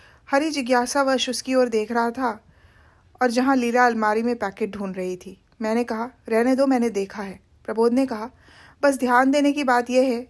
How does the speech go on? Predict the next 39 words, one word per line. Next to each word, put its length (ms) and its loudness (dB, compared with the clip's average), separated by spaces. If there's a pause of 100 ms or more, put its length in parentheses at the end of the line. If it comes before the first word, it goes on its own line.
कि 100 -6
एक 200 2
भी 100 0
दिन 260 2
भूलना 360 0
नहीं 240 2
है, 140 -10 (200)
नहीं 160 -4
तो 100 -4
सारा 280 0
कोर्स 360 -2
डिस्टर्ब। 400 -12 (460)
मैं 120 2
तो 80 -2
शाम 300 2
को 100 -2
जब 140 0
नौकर 340 -2
चाय 240 -2
लेकर 260 -2
आता 220 0
है, 280 -6 (100)
तभी 240 -2
एक 100 0
गोली 280 2
ट्रे 180 0
में 120 -2
रख 120 -2
देता 280 -8
हूँ।" 220 -16 (920)
लीला 300 2
अलमारी 380 2
से 100 -4
मंगलसूत्र 640 -2
लेकर 280 0
वापस 400 -2
आ 80 2
गई 220 -4
थी। 240 -18